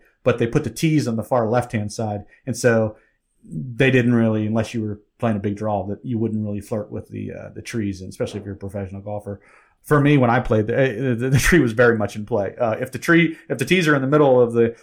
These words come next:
of the teeing box and that pin is as far back right as it was for the first round of the men, um, you, you, um, you have to hit a cut <laughs> on a, on a par three. I mean, it's a, it's almost a do-, dogleg par three. So, um, yeah, that's,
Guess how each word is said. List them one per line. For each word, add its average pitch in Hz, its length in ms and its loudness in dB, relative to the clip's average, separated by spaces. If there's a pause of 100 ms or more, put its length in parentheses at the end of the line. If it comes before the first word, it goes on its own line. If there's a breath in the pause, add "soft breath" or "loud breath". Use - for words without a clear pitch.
(140 loud breath)
of 117 120 0
the 120 60 -2
teeing 117 400 2
box 113 460 0
and 113 320 0
that 117 280 -2
pin 139 220 0
is 113 160 -2
as 107 80 -10
far 117 240 0
back 117 220 0
right 117 200 -2
as 104 120 -6
it 101 80 -10
was 107 200 -8
for - 100 -20
the 104 60 -14
first - 280 -4
round 113 140 -4
of 98 60 -8
the 101 60 -8
men, 110 320 -4 (320 soft breath)
um, 104 340 -4
you, 123 140 -2
you, 117 320 0
um, 123 180 -4
you 127 120 0
have 127 80 0
to 120 100 0
hit 113 140 0
a - 20 -18
cut 107 300 -2
<laughs> - 100 -6
on 135 80 0
a, 113 60 -2
on 117 160 -6
a 107 60 -4
par 113 180 0
three. 110 180 -4
I 104 40 0
mean, 110 100 -4
it's 110 160 -6
a, 104 160 -2 (180 soft breath)
it's 131 160 -2
almost 117 340 2
a 107 40 -14
do-, 113 280 -2
dogleg 104 360 -2
par 104 140 -8
three. 98 220 -14
So, 107 460 -6
um, 101 320 -10 (360)
yeah, 104 120 0
that's, 107 380 -2